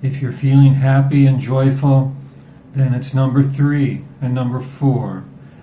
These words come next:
that are working. So what do we do with this knowledge now that we know which parts of our brain produces what feelings?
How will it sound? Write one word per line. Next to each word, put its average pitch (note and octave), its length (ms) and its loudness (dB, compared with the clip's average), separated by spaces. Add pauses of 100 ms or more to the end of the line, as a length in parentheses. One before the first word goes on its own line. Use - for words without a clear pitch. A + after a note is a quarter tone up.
(120)
that B2 140 -4
are A2 140 -8
working. A#2 480 -10 (300)
So - 380 -6
what G3+ 200 2
do G#3 60 2
we G3 160 2
do D3 260 2
with C#3 200 4
this - 200 -10
knowledge G#2+ 840 -8 (300)
now B2+ 220 -2
that B2+ 140 -4
we A#2+ 180 -4
know A#2+ 420 -4
which C3 340 -8
parts A#2+ 360 -4
of C#3 100 -2
our A2 120 -6
brain G#2+ 840 -8
produces G#2 560 -10
what A#2 240 -8
feelings? G#2 840 -10